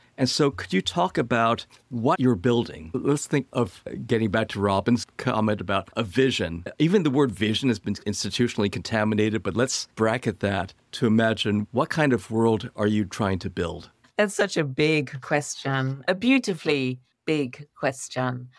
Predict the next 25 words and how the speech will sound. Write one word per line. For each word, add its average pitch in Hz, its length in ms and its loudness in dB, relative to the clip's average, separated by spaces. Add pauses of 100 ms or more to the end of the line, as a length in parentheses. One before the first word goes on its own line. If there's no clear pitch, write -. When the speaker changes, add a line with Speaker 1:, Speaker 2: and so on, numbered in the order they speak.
(120)
Speaker 2:
I 190 120 2
think 220 400 0 (260)
it's 240 220 0
true. 180 480 4
I - 20 2
mean, 156 240 -2
a-, - 160 -2
abolition 165 560 0
as 143 160 -6
well, 139 480 6 (140)
it's 156 100 -8
been 156 140 -2
a - 20 -2
very, 147 180 4
very 139 120 6
important 131 420 -4
part 139 460 2
of 139 180 2
the 143 80 -2
work 139 300 0
that 143 100 0
I've 139 180 0
read 135 140 -2
about 127 240 0
abolition 131 720 -2